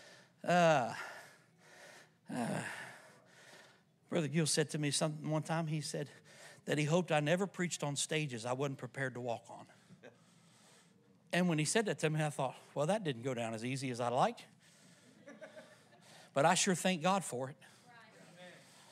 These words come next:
Because I would hate to get out of a circle pattern that I'm not ready for. Do you know that it should have took those people eleven days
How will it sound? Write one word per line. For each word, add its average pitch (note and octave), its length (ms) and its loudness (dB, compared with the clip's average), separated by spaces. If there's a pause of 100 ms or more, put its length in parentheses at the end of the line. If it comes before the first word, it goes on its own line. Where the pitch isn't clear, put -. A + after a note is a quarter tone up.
(120)
Because D#3+ 300 6
I F3+ 140 12
would E3 160 6
hate G#3 320 4 (1300)
to F3 80 0
get F#3 300 4
out A3 320 10
of G3 120 4
a F3 60 6
circle G#3+ 400 4
pattern C#3 420 4 (1160)
that E3 180 8
I'm F3 180 10
not D#3+ 180 6
ready D#3+ 240 4
for. A2+ 280 -6 (2250)
Do G#3 80 8
you D4 180 8
know C#4 260 10
that G#3+ 140 4
it F3 140 2
should - 180 4
have A3 140 0
took A#3 200 0
those A3 200 4
people A#3+ 440 2
eleven G#3+ 380 4
days D3 520 0